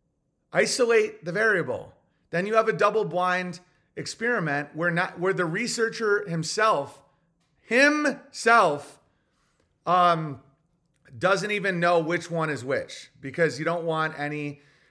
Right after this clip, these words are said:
uh, contamination to the experiment. But no one, no one knows that anymore. It's like, lit-,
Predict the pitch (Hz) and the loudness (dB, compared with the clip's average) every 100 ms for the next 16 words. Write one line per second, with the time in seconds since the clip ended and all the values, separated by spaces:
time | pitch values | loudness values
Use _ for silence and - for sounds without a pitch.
0 | _ - 131 135 160 143 175 165 156 156 | _ -8 -6 -4 -6 -4 -4 -2 0 -2
1 | 143 160 135 143 123 123 123 120 123 117 | -4 -8 -8 -6 -2 -2 -2 -4 -6 -8
2 | 165 147 117 87 - _ _ 180 226 254 | -4 -4 -4 -12 -16 _ _ -6 0 2
3 | 233 185 160 185 214 180 147 143 127 117 | 0 -2 -4 -2 0 0 -2 -2 -2 -2
4 | 110 117 113 104 101 - _ 139 139 185 | -4 -8 -10 -10 -12 -16 _ -10 0 0
5 | 160 190 175 | 2 0 -2